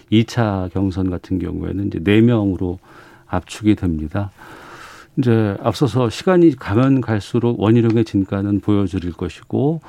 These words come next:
밝혀질 것이다라고 얘기를 하셨는데 청취자분들께 내가 왜,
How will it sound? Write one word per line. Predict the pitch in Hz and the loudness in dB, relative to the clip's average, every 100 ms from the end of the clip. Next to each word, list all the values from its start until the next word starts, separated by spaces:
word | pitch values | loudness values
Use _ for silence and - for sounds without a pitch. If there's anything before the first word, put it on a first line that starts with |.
| - - | -20 -18
밝혀질 | - 104 110 101 95 | -2 0 0 0 0
것이다라고 | 107 90 92 90 - 82 | -2 -2 -4 -6 -4 -4
얘기를 | 73 - 85 | -4 -4 -4
하셨는데 | 92 - 104 80 90 101 - - - - | -6 -2 -4 -4 -6 -8 -10 -16 -16 -18
청취자분들께 | - 196 190 170 127 98 85 - 107 101 - - - | 0 0 2 2 2 0 -2 -6 -6 -6 -14 -8 2
내가 | 113 135 139 | 2 4 2
왜, | 113 139 135 | 2 2 2